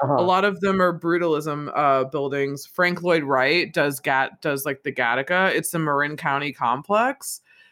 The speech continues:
Speaker 2: Um, really famous architect. It was done in, like, the fifties. And it's so crazy that some of these done in, like, the thirties, forties, and fifties look even more futuristic than where we are now, which is crazy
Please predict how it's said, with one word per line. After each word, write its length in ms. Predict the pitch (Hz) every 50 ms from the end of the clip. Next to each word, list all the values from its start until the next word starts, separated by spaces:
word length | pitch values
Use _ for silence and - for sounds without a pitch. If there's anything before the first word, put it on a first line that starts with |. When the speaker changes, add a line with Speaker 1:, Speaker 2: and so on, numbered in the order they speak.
| _ - - -
Speaker 2:
Um, 400 | 165 160 151 151 151 151 143 -
really 240 | - 170 165 165 160
famous 440 | 160 - 165 151 156 156 143 143 -
architect. 640 | - 131 143 143 - 151 147 - 156 131 127 131 -
It 20 |
was 100 | 143 143
done 140 | - 165 156
in, 60 | 170
like, 160 | 170 156 135
the 80 | - 135
fifties. 840 | - - - 165 151 147 - - - 127 104 101 120 143 - - _ - - - - -
And 100 | - 165
it's 140 | 165 165 -
so 200 | - - 190 190
crazy 640 | 185 - - 190 180 170 180 190 160 160 156 147 147 143
that 180 | 143 135 -
some 160 | - - 185 175
of 80 | 175 170
these 160 | 170 175 170
done 140 | 175 175 165
in, 80 | 165
like, 120 | 165 147 -
the 80 | 143 139
thirties, 440 | - - 170 165 165 160 160 156
forties, 340 | - - 165 156 160 156 156
and 120 | 160 139 -
fifties 440 | - 156 156 - 160 147 131 135 139
look 260 | 147 143 139 - - _ -
even 320 | 175 170 156 165 165 156
more 340 | 147 143 147 156 160 156 156
futuristic 680 | 151 - 156 131 - 151 147 139 139 - 151 135 131
than 140 | - 139 135
where 120 | 135 139 135
we 140 | 135 131
are 120 | 127 120 120
now, 580 | 113 123 131 127 120 95 85 80 117 165 - _ _ _ _ _ _ _ -
which 160 | 151 147 -
is 140 | 151 - -
crazy 800 | - - - - 160 156 147 143 123 - 92 90 76 78 -